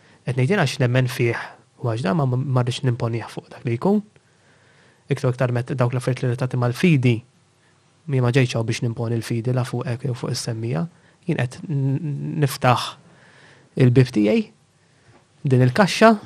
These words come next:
li għandha Fader Iron Zara fuqha, u dik hija l-kaxxa tiegħi. Inti ftaħt il-kaxxa tiegħek miegħi, f'daw it-temi li diskutejna, naħseb ħabbatnihom flimkien. Jien nittama li inti tallimt minni,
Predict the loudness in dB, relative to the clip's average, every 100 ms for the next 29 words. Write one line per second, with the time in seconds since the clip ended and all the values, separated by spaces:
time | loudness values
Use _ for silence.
0 | -14 _ _ -18 -4 2 4 4 4 2
1 | 2 0 -2 0 2 4 4 6 6 6
2 | 6 6 4 0 -6 -8 0 2 4 2
3 | 0 _ _ _ -20 _ _ -4 -2 0
4 | 0 0 -2 -2 -2 -4 -8 -10 -12 -12
5 | _ _ _ _ _ _ _ -10 -6 -2
6 | -2 -4 -6 -4 0 0 0 0 -2 2
7 | 0 2 2 2 2 -2 _ _ -4 -2
8 | 0 0 -2 -2 0 0 0 0 0 0
9 | 2 2 0 -16 -20 -8 -2 -2 -2 -2
10 | 0 0 0 -4 -2 0 0 0 -2 -4
11 | _ _ _ -20 _ -20 -20 -8 -4 -2
12 | 0 4 6 6 6 6 4 0 -2 -2
13 | -2 0 0 0 0 2